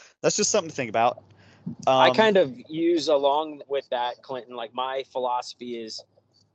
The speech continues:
Speaker 2: I kind of want, uh, if I'm in, in, like, a, a crouched attack position, I want my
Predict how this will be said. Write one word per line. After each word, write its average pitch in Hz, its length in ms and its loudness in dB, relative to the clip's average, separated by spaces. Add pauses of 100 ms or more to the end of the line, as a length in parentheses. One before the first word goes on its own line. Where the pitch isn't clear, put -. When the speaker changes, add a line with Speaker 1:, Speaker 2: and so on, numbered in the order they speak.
Speaker 2:
I - 40 -12
kind 147 320 -2
of 147 120 2
want, 143 520 -2
uh, 123 400 -4
if 139 140 -10
I'm 131 220 -8
in, 139 160 -8
in, 135 100 -6
like, 131 200 -4
a, 110 300 -8
a 120 60 -10
crouched 139 640 -6
attack 135 480 -8
position, 127 600 -10 (800)
I 135 260 0
want 156 220 -2
my 156 220 0